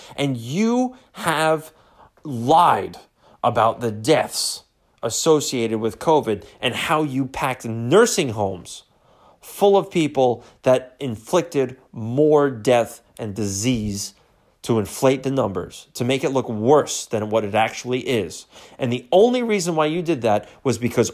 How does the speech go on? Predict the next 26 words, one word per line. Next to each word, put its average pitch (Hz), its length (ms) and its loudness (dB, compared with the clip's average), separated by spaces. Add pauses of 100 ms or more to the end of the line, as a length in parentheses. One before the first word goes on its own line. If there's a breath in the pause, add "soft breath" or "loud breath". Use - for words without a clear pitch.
Orange 143 380 2
Man 113 340 -2
is 107 180 -8
bad." 101 520 -2 (200 soft breath)
In 131 120 -4
fact, - 640 -2 (440 soft breath)
there's 135 240 4
something 170 380 0
to 202 200 -2
this 175 280 -2
story 202 500 0 (220 soft breath)
because 139 320 0
Biden's 147 480 2
Department 147 480 0
of 113 120 -4
Justice 151 600 0 (220 soft breath)
completely 156 680 -2
pulled 156 360 0
the 180 60 0
plug 113 440 2 (220 soft breath)
on 120 180 0 (160)
any 208 380 2
investigation 156 1040 -2 (320 soft breath)
into 127 580 -2 (320 loud breath)
Cuomo's 135 680 4 (200 soft breath)
abuses. 117 1000 -2